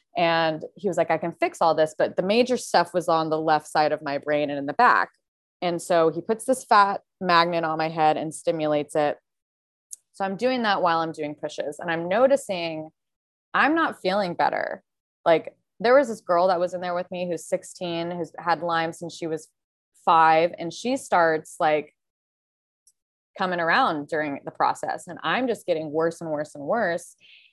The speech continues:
And it turns out, you know, my last push was on a Wednesday, and my insomnia, for me, like, my biggest trigger is insomnia. And my insomnia was getting worse and worse and worse as I'm going through these Lyme treatments. And,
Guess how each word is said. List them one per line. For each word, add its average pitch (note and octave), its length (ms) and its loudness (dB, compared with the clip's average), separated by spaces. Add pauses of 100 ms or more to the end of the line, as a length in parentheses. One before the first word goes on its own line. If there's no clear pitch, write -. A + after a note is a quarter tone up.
(160)
And E3+ 240 -2
it - 240 -6
turns B3+ 260 -4
out, F#3+ 580 4
you G3 100 -8
know, F3 100 -4
my F3 140 -4
last G#3 440 -2 (120)
push F#3+ 400 2
was E3+ 140 0
on D#3+ 160 -2
a D3 80 -4
Wednesday, D3 760 -2
and D3 240 -2 (160)
my F3 140 -2
insomnia, D3+ 720 -4 (100)
for F#3 120 0
me, F#3 180 -2
like, D#3+ 160 0
my D3+ 200 -6 (100)
biggest D#3 460 -2
trigger D3 380 0
is C#3 160 0
insomnia. C3 760 -10 (560)
And D3+ 340 -2 (160)
my E3+ 160 -2
insomnia D#3+ 460 -4
was D3+ 100 -4
getting D3 380 -8
worse E3 400 0
and D3+ 120 -6
worse E3 360 -4
and D3+ 120 -6
worse D#3 240 -2
as D3 80 -4
I'm D3 140 -6
going D3 240 -4
through D3 160 -8
these C#3 240 -10 (240)
Lyme E3+ 320 -2
treatments. C#3+ 480 -6
And, D#3 180 -6